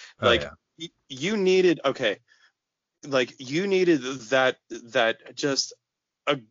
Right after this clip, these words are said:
Speaker 2: like, he, Christian Finnegan, for the time that he was on that show, he
Speaker 1: Mm-hmm.
Speaker 2: was the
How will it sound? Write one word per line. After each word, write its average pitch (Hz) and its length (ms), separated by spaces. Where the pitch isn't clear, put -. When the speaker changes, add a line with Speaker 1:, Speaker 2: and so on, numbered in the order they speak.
Speaker 2:
like, 131 220
he, - 300
Christian 214 420
Finnegan, 117 640
for 135 260
the 120 140
time 151 320
that 151 120
he 135 240
was 123 200
on 117 320
that 104 180
show, 101 380
he 104 240
Speaker 1:
Mm-hmm. 202 100
Speaker 2:
was 170 220
the 139 320